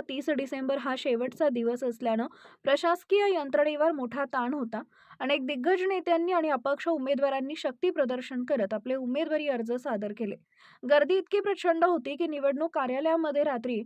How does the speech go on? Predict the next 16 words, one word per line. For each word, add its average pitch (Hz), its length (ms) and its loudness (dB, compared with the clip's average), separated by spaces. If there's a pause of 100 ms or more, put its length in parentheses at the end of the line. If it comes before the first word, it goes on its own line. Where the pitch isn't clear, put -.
(300)
उशिरापर्यंत 320 720 2 (100)
कामकाज 247 460 -2
सुरू 294 280 -2
होते. - 280 -4 (440)
तेवीस 302 460 2
डिसेंबरपासून 359 760 0
सुरू 302 260 -2
झालेल्या 285 420 0
या 262 240 0
प्रक्रियेत 285 540 -2
सुरुवातीला 277 560 -4
संथ 262 320 -4
प्रतिसाद 311 540 -2
मिळाला 254 280 -4
होता, 247 280 -4 (380)
मात्र 330 380 2